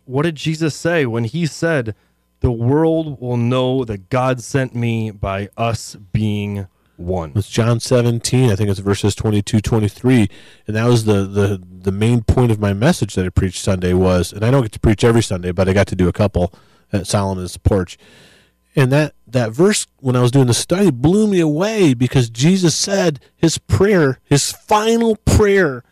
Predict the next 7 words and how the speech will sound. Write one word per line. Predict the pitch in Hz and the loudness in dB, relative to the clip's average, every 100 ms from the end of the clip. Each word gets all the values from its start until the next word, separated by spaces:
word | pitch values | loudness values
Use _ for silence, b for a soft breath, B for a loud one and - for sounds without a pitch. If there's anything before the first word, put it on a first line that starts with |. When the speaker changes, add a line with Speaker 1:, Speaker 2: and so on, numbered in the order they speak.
| _ | _
Speaker 2:
in | 139 | -8
front | 131 165 | -4 0
of | 170 | 2
his | 160 | 0
disciples | 151 - 165 160 151 127 | -2 -2 0 2 0 2
was, | 127 131 123 | 2 2 0
"Father, | - - 156 170 208 156 110 | -6 -6 -4 0 2 4 2